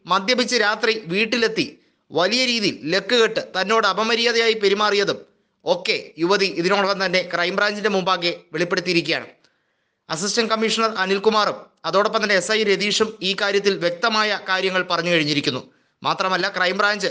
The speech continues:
ഈ വിഷയത്തിൽ ഗൗരവകരമായി തന്നെയാണ് കേസ് പരിഗണിക്കുന്നത്. ഇതിനോടകം തന്നെ മജിസ്ട്രേറ്റ് കോടതിയുടെ പരിഗണനയിൽ ഉണ്ടായ കേസിൽ എൽദോസ് കുന്നംപള്ളിക്കെതിരെ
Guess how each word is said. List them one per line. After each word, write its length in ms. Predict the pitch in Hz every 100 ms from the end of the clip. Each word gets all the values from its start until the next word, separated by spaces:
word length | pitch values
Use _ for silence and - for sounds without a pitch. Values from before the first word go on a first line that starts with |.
| 139
ഈ 140 | 180
വിഷയത്തിൽ 420 | 185 208 202 180 - 135
ഗൗരവകരമായി 720 | 165 196 220 220 214 202 202 196
തന്നെയാണ് 300 | 180 175 165 - -
കേസ് 220 | 175 175
പരിഗണിക്കുന്നത്. 640 | 170 160 165 156 156 139 120 - _ _ -
ഇതിനോടകം 500 | 170 226 247 240 240
തന്നെ 240 | 226 160 -
മജിസ്ട്രേറ്റ് 460 | 170 190 196 233 226
കോടതിയുടെ 340 | 226 220 220
പരിഗണനയിൽ 540 | 214 190 208 208 208 202
ഉണ്ടായ 260 | 190 202 202 190
കേസിൽ 300 | 185 170 123 - _ _
എൽദോസ് 400 | 143 170 220 220 220
കുന്നംപള്ളിക്കെതിരെ 680 | 220 220 220 214 196 175